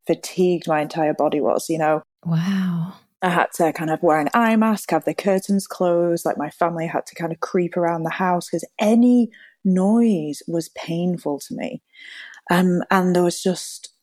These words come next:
Speaker 1: you know, as a thirteen-year-old, and there's no answers, there's nothing that they can give you. And it was actually when I was eighteen, my family decided to take me to see Doctor Myhill,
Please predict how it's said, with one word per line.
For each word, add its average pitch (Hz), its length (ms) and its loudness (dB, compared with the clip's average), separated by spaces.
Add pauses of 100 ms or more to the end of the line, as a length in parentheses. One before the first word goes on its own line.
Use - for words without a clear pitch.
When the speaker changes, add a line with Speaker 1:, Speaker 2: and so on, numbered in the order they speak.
(300)
Speaker 1:
you 202 120 2
know, 185 140 2
as 175 100 0
a 175 80 0
thirteen-year-old, 175 840 0
and 170 140 -2
there's 160 180 -2
no 160 220 0
answers, - 540 -4
there's 160 220 -6
nothing 156 440 -2
that 151 160 -2
they 156 160 -2
can 147 180 -10
give 151 220 -4
you. 98 320 -2 (720)
And 233 100 6
it - 80 2
was 247 200 2
actually 339 420 2
when 330 120 2
I 302 80 2
was 269 240 2
eighteen, 180 520 2
my 160 160 -2
family 165 380 -2
decided 165 520 0
to 156 100 -6
take 156 240 -2
me 151 180 -6 (100)
to 160 120 -2
see 156 240 0
Doctor - 260 -2
Myhill, 165 400 0